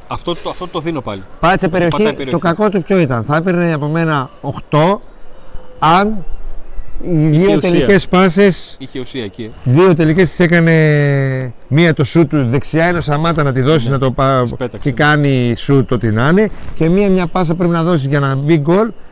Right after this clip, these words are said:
Speaker 2: έχει δύο τέτοιο. Οπότε τώρα από οκτώ που θα του δίνω, του δίνω έξι. Γιατί έχει δύο μα-,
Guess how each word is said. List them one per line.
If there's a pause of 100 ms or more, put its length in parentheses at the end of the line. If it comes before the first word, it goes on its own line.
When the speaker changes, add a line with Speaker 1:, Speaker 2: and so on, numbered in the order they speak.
Speaker 2:
έχει
δύο
τέτοιο.
Οπότε
τώρα
από
οκτώ
που
θα
του
δίνω,
του
δίνω
έξι. (840)
Γιατί
έχει
δύο
μα-,